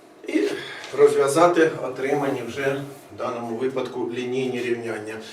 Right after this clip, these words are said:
І так, перший множник прирівнюємо до нуля. Буде х додати б мінус корінь із б в квадраті, відняти чотири а це,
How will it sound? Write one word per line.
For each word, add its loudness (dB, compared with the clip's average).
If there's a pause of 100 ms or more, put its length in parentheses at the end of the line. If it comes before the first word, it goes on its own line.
(180)
І -2
так, 4
перший 4
множник 2
прирівнюємо 2
до 6
нуля. 8 (2500)
Буде 4
х 2
додати 4 (1200)
б 10
мінус 0 (100)
корінь 6
із -2
б 2
в 0
квадраті, -2
відняти -4
чотири -2
а -6
це, 0